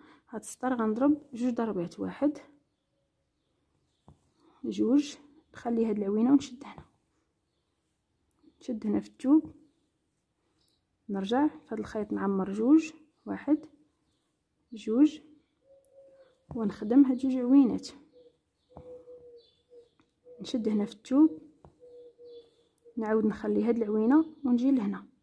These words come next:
صافي نكمل هاد ثلاثه العوينات، نشد في الثوب ونرجع مع السطر،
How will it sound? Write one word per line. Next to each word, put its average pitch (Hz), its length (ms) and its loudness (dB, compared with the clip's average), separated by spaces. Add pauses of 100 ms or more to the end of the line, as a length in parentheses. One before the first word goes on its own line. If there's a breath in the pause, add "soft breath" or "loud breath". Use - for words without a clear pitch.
(1400)
صافي 214 280 -10
نكمل 233 440 2
هاد 214 180 -6
ثلاثه 220 360 -6
العوينات، 202 500 2 (4000)
نشد - 320 -4
في - 120 -20
الثوب 294 460 2 (1500)
ونرجع 208 500 -2
مع 254 140 2
السطر، 240 380 -6